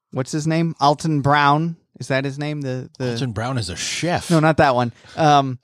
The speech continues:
Speaker 1: what the fuck is that guy's name?
Speaker 2: Martin Tyler?
Speaker 1: No, the one who does the announcement, and then they had him on, uh, Ted Lasso. The, he holds that weird microphone. You know, you know the one I'm talking about?
Speaker 2: Yes, I know. Uh, I don't remember his
Speaker 1: What the
Speaker 2: name.
Speaker 1: fuck is his name?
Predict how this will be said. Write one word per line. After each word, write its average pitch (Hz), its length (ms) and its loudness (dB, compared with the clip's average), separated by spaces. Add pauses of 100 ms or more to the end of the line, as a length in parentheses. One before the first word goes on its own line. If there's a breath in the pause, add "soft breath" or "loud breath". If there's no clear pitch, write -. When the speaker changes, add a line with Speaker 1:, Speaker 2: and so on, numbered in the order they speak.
(440 soft breath)
Speaker 1:
what 226 200 -6
the 254 100 0
fuck - 280 0
is 208 120 0
that 220 140 0
guy's 233 280 -2
name? 202 320 0
Speaker 2:
Martin 143 300 0
Tyler? 147 420 0
Speaker 1:
No, 135 500 4
the 143 100 2
one 175 160 0
who 196 80 0
does 180 180 0
the 190 120 -2
announcement, 185 560 -2
and 135 80 -4
then 143 80 0
they 143 80 0
had 160 160 0
him 156 120 -2
on, 156 200 -2
uh, 151 140 -2
Ted 165 240 -6
Lasso. 139 680 -2
The, 156 80 -6
he 180 260 -4
holds 214 260 2
that 190 140 4
weird 175 220 4
microphone. 180 560 2 (460 soft breath)
You 175 100 4
know, 180 160 4
you 190 180 -2
know 208 100 4
the 196 60 4
one 196 120 2
I'm 202 100 2
talking 202 300 0
about? 190 140 0
Speaker 2:
Yes, 170 180 2
I 143 140 0
know. 135 360 2 (300)
Uh, 107 320 -2
I 110 120 2
don't 113 140 2
remember 95 260 -2
his 87 80 -2
Speaker 1:
What 87 100 -6
the - 60 0
Speaker 2:
name. 85 140 -8
Speaker 1:
fuck 180 220 0
is 135 80 -4
his 123 160 -6
name? 113 420 -8